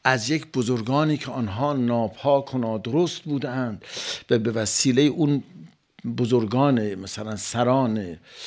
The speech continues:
امامان دروغینی که اونها رو به جهنم بردن، اینا تبری می‌جویند.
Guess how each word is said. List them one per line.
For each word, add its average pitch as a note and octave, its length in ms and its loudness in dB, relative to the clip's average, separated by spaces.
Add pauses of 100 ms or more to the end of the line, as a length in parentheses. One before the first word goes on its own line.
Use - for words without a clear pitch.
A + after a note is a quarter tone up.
(320)
امامان B2+ 680 6
دروغینی A#2 760 4
که A#2 140 -4
اونها A2 320 0
رو B2 100 2
به A2+ 120 0
جهنم A2 540 0 (480)
بردن، B2+ 360 6
اینا C#3 260 6
تبری C3+ 520 2
می‌جویند. F#2+ 680 -4